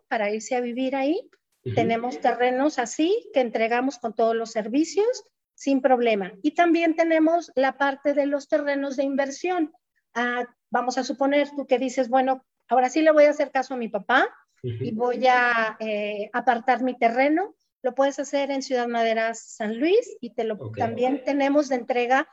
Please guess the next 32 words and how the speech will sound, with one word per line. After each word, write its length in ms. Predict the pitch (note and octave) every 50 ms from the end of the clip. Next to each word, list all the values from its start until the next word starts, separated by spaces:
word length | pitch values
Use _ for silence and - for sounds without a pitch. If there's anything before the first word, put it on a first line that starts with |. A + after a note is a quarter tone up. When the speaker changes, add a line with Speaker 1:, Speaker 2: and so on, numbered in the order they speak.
| _ _ _ _ _ _ -
Speaker 1:
hasta 760 | G#3+ A#3 A3+ - - A3+ G#3+ G#3+ G#3 G#3 G3+ G3+ G3+ G3 - _ _ _ _ _ _ _ _ _ -
casi 240 | C4+ C#4 C#4 D#4 C4+
tres 300 | - B3+ A#3 A3+ - D4
años, 440 | C#4+ D#4+ F4 G#4 B4 C5 - - - _ _ _ -
o 140 | C#4+ D4+ D#4
bien 240 | E4 F4+ G4 G#4+ A4 G#4+
en 120 | F#4 D#4+
la 100 | D4 C#4
segunda 400 | - - D4+ C#4+ D4+ D4+ D4+ D#4
etapa, 380 | D4+ D4+ - C#4+ C#4 - D#4+ D#4+
que 100 | - C4+
es 80 | B3+ -
Ciudad 280 | C4+ B3 A#3 A3+ A3+
Maderas 440 | A#3 A#3+ A#3+ B3 B3 B3 C4+ C4+ C4
Montaña, 600 | D4+ D#4 D#4 D#4 D4+ D4+ D4+ D#4 D#4 D#4+ F4+ G#4 - _ -
con 160 | B3+ A#3+ A3+
las 160 | A3 A3+ A3
nuevas 340 | A#3 A#3 A#3 A3+ B3 B3+ B3+
amenidades 640 | C#4 C4+ C4 B3+ B3 B3 A#3+ A#3+ A3+ A3 A#3 A3+ -
que 120 | - A3
tú 120 | - - G#3
ya 160 | F#3 G#3 G3+
viste, 360 | G#3+ A#3 C4 C4 - F4 E4+
que 80 | - A3
están, 240 | - - A3+ A3
la 100 | A3 A3
verdad, 320 | G#3+ G3 G#3+ G3+ G#3 G#3 _ _ _ _ _ _ _ _
muy 260 | - A3 B3 C4+ D4+ D#4
Speaker 2:
Claro. 160 | - - A2
Speaker 1:
padres, 440 | - A#3 A#3 A#3+ B3 B3+ C4+ B3+ C4
muy 180 | A#3 A#3 A#3
atractivas, 720 | A3+ A#3 - C#4+ D4 C#4+ - F4 F4 F4+ E4+ F4+ A#4+ -